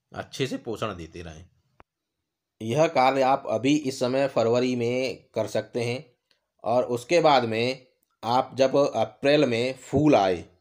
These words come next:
और मई में जब फल बनना शुरू हो, तो अप्रैल के लास्ट वीक और मई के फर्स्ट वीक में भी इसी तरह से इतनी ही मात्रा में एक बार फिर से पौधे को, अपने को खाद दे सकते हैं।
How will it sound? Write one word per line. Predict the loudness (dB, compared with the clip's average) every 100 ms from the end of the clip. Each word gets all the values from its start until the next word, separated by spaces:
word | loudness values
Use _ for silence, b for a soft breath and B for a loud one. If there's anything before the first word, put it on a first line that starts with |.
| _
और | -4 -2
मई | 0 2 2
में | 2
जब | 2 0 -6 _ 0
फल | 2
बनना | 4 0 0 -4
शुरू | -4 -4
हो, | -2 -2 -2 b b b _ -4
तो | 0
अप्रैल | 2 0 0 2 2
के | 2 2
लास्ट | 2 0 -2
वीक | -2 -2 -6 _ _ _ _
और | 0 0
मई | 2 2 2
के | 0
फर्स्ट | 0 0 0
वीक | -4 -4 -4
में | -6 -4
भी | -4 -4 -8 _ _ _ _ _ _ _ _ _ -8
इसी | -6 -2 0
तरह | 2 2 2
से | 0 0 0 -2 -10 -10
इतनी | -6 -4 0
ही | 0 2
मात्रा | 0 -2 -2 -4
में | -4 -4 -6 -8 _ _ -4
एक | -4 0
बार | 0 2
फिर | 0 -2
से | -2 0
पौधे | 0 -2 -4
को, | -2
अपने | -4 -4 -6
को | -4 -4 -6 _ _ -6
खाद | -4 -4
दे | -4 -4
सकते | -6 -6 -8
हैं। | -8 -8 _